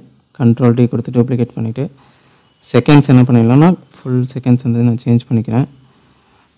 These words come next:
Okay, so இதுல போயிட்டு seconds customized five seconds. Okay, கொடுத்துட்டு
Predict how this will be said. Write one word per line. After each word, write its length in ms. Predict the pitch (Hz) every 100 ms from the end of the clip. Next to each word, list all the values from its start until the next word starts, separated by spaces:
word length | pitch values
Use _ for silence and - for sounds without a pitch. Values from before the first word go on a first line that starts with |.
| _ -
Okay, 180 | 127 120 110 110 -
so 100 | 110 110
இதுல 160 | 110 110 120
போயிட்டு 240 | 127 135 143 - _ _ _ _ _ _ _ _ _ _ _ _ _ _ _ _ _ - -
seconds 580 | 110 - 120 151 175 - -
customized 680 | 117 - 123 123 170 - - - _ _ _ _ _
five 240 | 123 120 120
seconds. 420 | 127 135 160 - - _ _ _ _ _ _ _ _ _ _ _ _ _ _ _ _ _ _ _ - 120
Okay, 180 | - 135 - _ _ _ _ _ _ _ _ _ _ _ _ _ -
கொடுத்துட்டு 400 | 120 - -